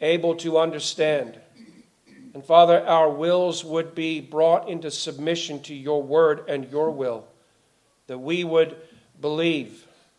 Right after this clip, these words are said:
and repent of sin and know what it is to have life and life more abundantly. Father, we ask you for your help, and we do so in the precious name of the Lord Jesus Christ.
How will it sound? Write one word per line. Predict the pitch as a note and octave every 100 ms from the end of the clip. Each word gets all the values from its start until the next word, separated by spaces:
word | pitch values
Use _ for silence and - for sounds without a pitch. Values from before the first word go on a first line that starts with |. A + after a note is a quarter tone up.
| -
and | C3+
repent | C3+ C3+ C#3+ C#3+
of | C3
sin | - D3 C3+ A2 - _ _ _ -
and | A#2+
know | B2+ C3+
what | C3+ C3+
it |
is | C#3 C3+
to | C3
have | C3+ B2+
life | B2+ C#3 C3+ -
and | B2+ B2
life | C3+ C#3 C#3
more | C3 C3 C3 - _ _
abundantly. | B2 A#2+ B2+ B2+ A2+ A2 F#2 _ _ _ _ _ _ _ _
Father, | E3 F3+ E3+
we | E3
ask | E3 F3 -
you | E3 D#3+
for | E3+ F3
your | E3 D3+
help, | C3+ B2+ C3+
and | C3
we | C3+
do | C#3 D3+
so | D3 D#3 C#3+
in | C3+
the | C3+
precious | D#3 D#3+ D#3+ D3+ -
name | D#3 D3 C3
of | B2+
the | C3
Lord | C3+ C3+ C3
Jesus | C#3 C#3+ C3 B2+
Christ. | - D#3+ C3+ G#2 -